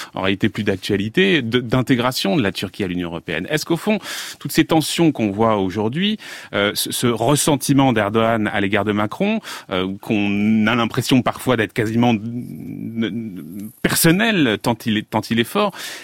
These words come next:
est-ce qu'il n'est pas aussi à replacer dans cette dimension-là ? C'est-à-dire, euh, est-ce que c'est pas aussi toute la rancœur de la Turquie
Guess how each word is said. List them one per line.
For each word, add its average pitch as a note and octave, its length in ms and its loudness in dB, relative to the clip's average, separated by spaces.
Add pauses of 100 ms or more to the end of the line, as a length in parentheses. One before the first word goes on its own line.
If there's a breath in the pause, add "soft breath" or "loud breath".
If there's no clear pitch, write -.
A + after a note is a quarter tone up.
est-ce - 140 -2
qu'il F3+ 100 0
n'est E3+ 80 6
pas F3+ 140 2
aussi F3 240 2
à D#3+ 40 4
replacer C#3 680 0
dans C#3 120 0
cette B2 220 0
dimension-là ? A#2 480 2
C'est-à-dire, D3+ 460 0 (400 loud breath)
euh, G2+ 140 0
est-ce - 160 -4
que D#3+ 80 2
c'est D#3 120 4
pas D#3+ 120 0
aussi - 180 -2
toute - 220 -6
la C#3 120 2
rancœur D3 720 2
de A2 140 0
la A2+ 120 2
Turquie F#3 600 -4